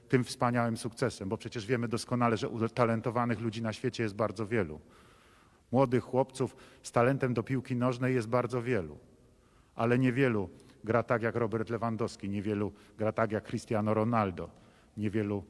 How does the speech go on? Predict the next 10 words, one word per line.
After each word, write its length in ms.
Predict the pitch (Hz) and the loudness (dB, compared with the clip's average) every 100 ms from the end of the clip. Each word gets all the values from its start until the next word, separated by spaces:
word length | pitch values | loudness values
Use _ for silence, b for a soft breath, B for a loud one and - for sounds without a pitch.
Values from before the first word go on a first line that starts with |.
| - | -12
gra 180 | - 107 | -2 -2
tak 200 | - 107 | 2 2
jak 120 | 107 | 2
najlepsi 420 | 104 107 104 - 101 | 2 2 0 -2 -4
zawodnicy 500 | 101 95 104 - 98 | -4 -4 -6 -4 -4
na 120 | 95 | -4
świecie. 440 | - 85 - - - _ | -4 -8 -8 -16 -20 _
A 80 | 127 | -4
pan 200 | - 113 | 2 4
jest 540 | 113 131 107 - - | 8 8 8 -6 -12